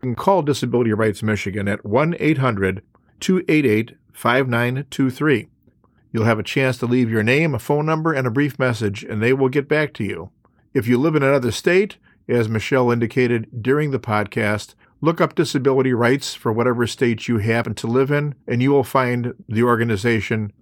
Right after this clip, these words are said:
that can handle your concerns. If you found the information in today's episode helpful,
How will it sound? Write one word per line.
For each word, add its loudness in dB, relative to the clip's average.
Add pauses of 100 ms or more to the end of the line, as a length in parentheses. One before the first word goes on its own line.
that 0
can -2
handle 2
your 2
concerns. -6 (960)
If 4
you 0
found 2
the 4
information -2
in -2
today's 0
episode 0
helpful, -4